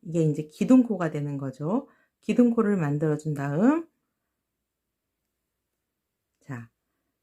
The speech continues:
기둥코를 만들어준 다음 원형고리 안으로 바늘을 넣어서 실을 잡아 빼주면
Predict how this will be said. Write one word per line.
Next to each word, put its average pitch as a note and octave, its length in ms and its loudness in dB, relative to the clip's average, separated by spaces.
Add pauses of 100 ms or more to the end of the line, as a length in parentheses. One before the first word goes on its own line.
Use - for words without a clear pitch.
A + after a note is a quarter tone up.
(100)
기둥코를 A#3 580 2
만들어준 D#3 640 -2
다음 C#3+ 480 0 (320)
원형고리 G3 1200 4
안으로 F3+ 960 2
바늘을 D#3+ 540 0
넣어서 D3 920 -4 (680)
실을 B3+ 760 2 (180)
잡아 D#3 420 -4
빼주면 A3+ 680 2